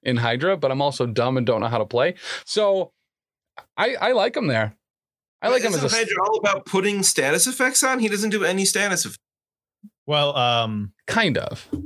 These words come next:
Speaker 3: Red Sk-, Red Skull will give him more power.
Speaker 1: Yeah.
Speaker 3: I mean, who doesn't like more power? It's kinda like a boat.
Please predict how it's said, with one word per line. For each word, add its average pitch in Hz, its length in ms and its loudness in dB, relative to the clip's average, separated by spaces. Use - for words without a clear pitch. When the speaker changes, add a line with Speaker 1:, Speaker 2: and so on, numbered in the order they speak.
Speaker 3:
Red 160 160 2
Sk-, - 200 0
Red 160 200 2
Skull 117 220 0
will 107 60 -2
give 101 120 -6
him 95 60 -8
more 90 160 -10
power. 85 420 -12
Speaker 1:
Yeah. 104 280 0
Speaker 3:
I 113 40 -10
mean, 101 120 -6
who 117 60 -2
doesn't 95 180 -6
like 92 200 -12
more - 80 -20
power? 87 260 -10
It's - 60 -20
kinda 139 120 -2
like 117 100 -2
a 104 40 -2
boat. 107 300 -2